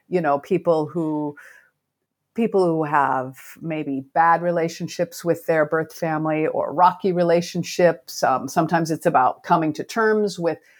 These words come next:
the family or getting to know each other. Sometimes it's coming to terms with the idea that you kind of have to leave them behind, that there's no way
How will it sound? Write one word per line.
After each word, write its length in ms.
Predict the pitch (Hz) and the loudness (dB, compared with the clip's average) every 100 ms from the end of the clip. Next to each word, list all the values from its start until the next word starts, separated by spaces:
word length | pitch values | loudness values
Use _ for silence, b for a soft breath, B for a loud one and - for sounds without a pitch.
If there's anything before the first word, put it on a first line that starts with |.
| b b - | b b -6
the 60 | 160 | -4
family 500 | 233 233 220 220 202 | 0 2 2 2 2
or 80 | 175 | 2
getting 300 | 165 151 147 | 0 -2 -4
to 140 | 165 | -6
know 240 | 160 180 | -2 0
each 160 | 180 196 | 0 0
other. 180 | 180 180 | 0 0
Sometimes 540 | 180 185 185 165 156 | -2 0 2 0 0
it's 200 | 156 - | -2 -2
coming 320 | - 170 165 160 | 2 2 2 -2
to 100 | 170 | -6
terms 340 | - 175 165 | -4 -4 -4
with 100 | 160 | -2
the 120 | 165 | 0
idea 240 | 160 165 170 | 2 2 2
that 160 | 160 | 0
you 100 | 160 160 | -2 -4
kind 160 | 165 131 | -6 -6
of 100 | 135 | -2
have 280 | 160 160 - | 0 0 0
to 80 | |
leave 220 | 175 175 170 | -2 -2 -2
them 160 | 170 | -2
behind, 500 | 165 165 160 160 156 | -2 0 2 2 0
that 260 | 123 110 - | -4 -6 -6
there's 200 | 139 - | -6 -4
no 160 | 143 | -2
way 420 | 151 151 151 139 | 0 2 2 2